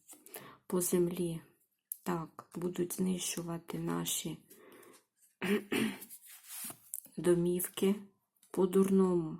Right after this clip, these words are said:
даже сім'ями. Але ядерки не буде, не буде, не буде ніяких ядерних ударів.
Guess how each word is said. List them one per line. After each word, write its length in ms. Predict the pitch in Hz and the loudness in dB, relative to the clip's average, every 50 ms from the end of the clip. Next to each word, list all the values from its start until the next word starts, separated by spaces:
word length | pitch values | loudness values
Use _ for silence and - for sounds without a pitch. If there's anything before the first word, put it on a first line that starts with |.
| - _ - | -14 _ -10
даже 320 | - 170 175 180 185 190 175 | 0 0 2 2 2 0 -2
сім'ями. 720 | - - - 180 170 165 165 160 156 160 156 156 160 175 - - - - - - _ - - _ _ - - - - - - - - - - - - - - | 0 0 2 2 0 0 -2 -6 -6 -6 -6 -8 -8 -10 -10 -12 -18 -20 -20 -20 _ -20 -20 _ _ -20 -20 -20 -16 -14 -14 -12 -12 -14 -18 -16 -18 -18 -8
Але 260 | - - 190 190 214 214 | 0 2 6 10 10 10
ядерки 720 | 196 202 214 208 214 220 196 214 214 196 - - 196 190 | 10 10 8 8 8 8 6 6 6 4 4 4 4 6
не 220 | 185 185 190 190 | 6 6 4 4
буде, 540 | 185 190 190 196 196 190 180 170 165 165 175 - - - - - _ - | 4 4 2 2 2 2 0 -2 -2 -6 -12 -14 -18 -20 -20 -20 _ -8
не 200 | 180 180 185 180 | -6 -6 -4 -6
буде, 460 | 175 175 170 175 196 190 180 175 170 190 196 - - - | -6 -8 -8 -8 -8 -6 -6 -6 -6 -8 -10 -14 -14 -8
не 160 | - 180 180 | -6 -6 -4
буде 360 | 190 196 202 202 202 208 202 | -2 -2 -2 0 2 2 2
ніяких 720 | 196 190 185 175 180 180 185 190 196 - 208 202 - - | 2 2 0 0 0 0 -2 -2 -2 -4 -4 -4 -4 -6
ядерних 640 | 180 170 170 165 170 175 170 170 175 170 170 - - | -4 -4 -4 -2 0 -2 -2 0 -2 -6 -6 -6 -8
ударів. 380 | 160 156 165 156 151 151 - | -6 -4 -4 -4 -2 -4 -4